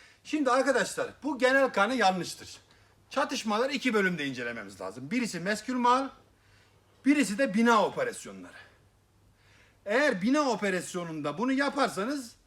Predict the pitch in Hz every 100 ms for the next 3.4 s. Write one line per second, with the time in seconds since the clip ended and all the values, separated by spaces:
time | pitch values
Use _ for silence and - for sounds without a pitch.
0 | _ _ _ 247 269 226 226 151 120 107
1 | 104 190 196 214 214 233 202 196 190 127
2 | 123 190 190 196 226 208 208 196 196 196
3 | 165 113 113 170